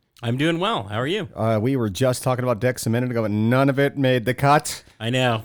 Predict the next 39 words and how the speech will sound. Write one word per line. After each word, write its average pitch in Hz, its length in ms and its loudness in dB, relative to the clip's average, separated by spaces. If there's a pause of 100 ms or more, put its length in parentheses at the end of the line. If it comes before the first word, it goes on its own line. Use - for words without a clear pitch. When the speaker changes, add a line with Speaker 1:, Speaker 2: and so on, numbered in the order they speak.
Speaker 2:
It's 117 160 -2
going, 120 260 4
it, 131 200 0
it's 117 140 -4
going 139 260 4
out 135 280 4
into 139 160 0
the 135 80 0
universe, 131 600 0
and 117 100 0
hopefully 123 320 0
it - 20 0
will 113 160 0
be 120 140 0
have 113 260 -2
something 120 260 0
that 113 80 -2
will 113 120 -2
just 113 360 -2
be 120 300 0
as 107 260 -2
amusing. 120 480 -2 (180)
I - 40 -2
mean, 147 100 4
I 135 80 2
don't 131 140 2
know 107 100 0
if 98 80 -6
anybody 101 240 -2
else 95 160 -4
would 98 140 -6
think 95 160 -4
our 95 100 -2
dick 92 200 -6
conversation 90 600 -6
was 92 100 -6
funny, 92 220 -4
but 90 100 -4
I, 101 140 -2